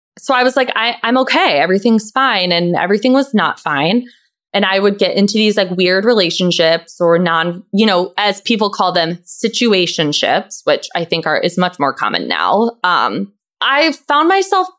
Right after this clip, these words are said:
becoming just, like, exhausted. And so then I met someone last winter that I've talked about on this podcast before. And I, I mean, I wrote about it on the dip dot com.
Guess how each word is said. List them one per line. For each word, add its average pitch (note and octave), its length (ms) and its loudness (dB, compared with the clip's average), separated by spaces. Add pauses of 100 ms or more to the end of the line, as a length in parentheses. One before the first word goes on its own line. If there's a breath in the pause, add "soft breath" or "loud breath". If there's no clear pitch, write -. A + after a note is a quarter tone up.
(140)
becoming D4 560 2
just, D4 200 -2
like, D4+ 120 -2
exhausted. A3 960 -2 (240)
And A3 480 0 (120)
so - 200 0
then G#3+ 160 2
I G3+ 120 0
met G3 260 0
someone A#3 360 0
last F#3+ 340 -2
winter F#3+ 720 2
that G3 100 4
I've E3 140 0
talked E3+ 300 -4
about F3 160 0
on E3 40 2
this E3 140 -2
podcast D#3+ 480 -4
before. E3+ 540 0
And G3 180 0
I, E3 560 0 (180)
I F3 80 -2
mean, F3+ 140 4
I E3 120 2
wrote E3+ 260 2
about E3+ 300 2
it E3+ 180 0
on F3 140 0
the E3 100 2
dip D#3+ 240 -2
dot E3+ 240 -2
com. D#3+ 500 -2